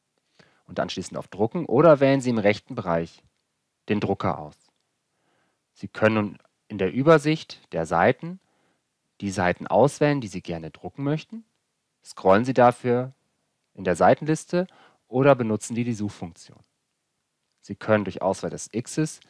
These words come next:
entsprechend ausgewählte Seite wieder entfernen oder mit Alle auswählen, alle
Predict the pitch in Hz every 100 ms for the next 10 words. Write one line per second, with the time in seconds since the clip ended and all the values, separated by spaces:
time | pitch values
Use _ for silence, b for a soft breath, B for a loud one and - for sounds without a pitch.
0 | b b b - 92 - 98 104 - 98
1 | - 90 87 87 82 82 82 80 80 76
2 | - _ _ - 117 147 160 156 160 175
3 | _ _ _ _ - 127 123 101 - 104
4 | 110 92 101 - 101 98 104 113 _ _
5 | - 92 107 110